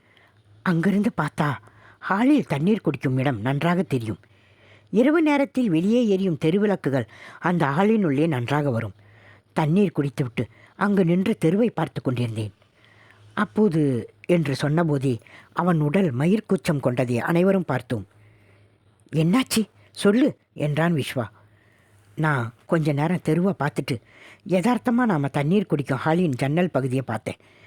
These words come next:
அங்க ஒரு வெள்ளை உருவம் நின்னு என்னையே பார்த்துக்கிட்டு இருந்தது. அந்த தெருவிளக்கின் பிரதிபலிப்பில் நன்றாக நான் பார்த்தேன். அந்த உருவத்தின் கருப்பு நிற பளபளப்புக்கு கண்கள் இன்னும் என்னை விட்டு அகலவே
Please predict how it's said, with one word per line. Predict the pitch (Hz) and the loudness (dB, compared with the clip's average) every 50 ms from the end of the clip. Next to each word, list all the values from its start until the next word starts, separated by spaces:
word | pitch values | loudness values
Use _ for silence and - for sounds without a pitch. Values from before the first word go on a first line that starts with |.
| - - - - - - - | -20 -20 -20 -20 -20 -12 -6
அங்க | - 185 190 202 214 | -4 -2 0 2 4
ஒரு | 196 165 147 | 2 2 2
வெள்ளை | 123 135 139 156 185 220 196 | 0 -2 0 0 2 2 2
உருவம் | 143 139 135 147 165 151 | 0 0 0 0 0 0
நின்னு | 123 123 135 151 151 131 _ _ - - - - - - - | 0 0 0 0 -2 -2 _ _ -20 -20 -20 -20 -20 -10 -4
என்னையே | 147 175 170 180 190 196 208 214 247 - | -2 0 2 2 4 4 4 2 2 0
பார்த்துக்கிட்டு | - 175 175 - 165 147 127 - | -2 -2 -2 -2 -4 -6 -4 -4
இருந்தது. | 123 123 120 120 104 - - _ _ _ _ _ _ _ - - _ _ _ _ | -4 -4 -4 -4 -4 -6 -12 _ _ _ _ _ _ _ -20 -20 _ _ _ _
அந்த | - - 190 202 208 175 - - | -4 -2 0 2 0 0 2 2
தெருவிளக்கின் | 190 202 247 269 285 277 277 - - - 226 160 - | 2 4 4 4 2 2 0 0 -2 -4 -4 -2 -2
பிரதிபலிப்பில் | 156 165 165 185 185 175 165 160 143 - 147 135 127 131 | -2 -2 0 0 0 0 0 0 0 -2 -2 0 0 0
நன்றாக | 139 151 156 185 202 214 - 233 | 0 0 2 2 2 2 2 2
நான் | 185 - - - | 0 0 -2 -2
பார்த்தேன். | 127 - - - - - - - - - - - - - - - - _ _ | -4 -4 -4 -8 -12 -12 -14 -20 -20 -20 -20 -20 -20 -20 -20 -20 -20 _ _
அந்த | - - 170 165 156 143 131 | -4 -2 0 0 2 0 0
உருவத்தின் | 139 160 180 196 214 - - 165 143 127 | 2 2 2 0 0 0 0 -2 -2 0
கருப்பு | - 160 170 208 - - 233 | 0 0 0 0 0 0 0
நிற | 190 165 147 135 127 - | 0 0 0 -2 -2 -2
பளபளப்புக்கு | 143 147 165 151 - 170 139 - 123 117 _ - 120 - | -2 -2 -2 0 -2 -2 -2 -4 -6 -8 _ -8 -8 -6
கண்கள் | - - 147 165 185 208 190 135 120 | -2 -2 0 2 2 2 2 2 0
இன்னும் | 139 147 151 170 156 113 - - - - - - - - - - _ _ _ _ _ _ _ - - | 0 0 0 0 -2 -2 -6 -12 -20 -20 -20 -20 -20 -20 -20 -20 _ _ _ _ _ _ _ -12 -8
என்னை | 160 151 151 156 156 | -6 -4 -2 -2 -2
விட்டு | 143 156 - - 180 | -2 -2 -2 0 -2
அகலவே | 165 - 160 160 170 160 180 | 0 0 0 0 0 2 2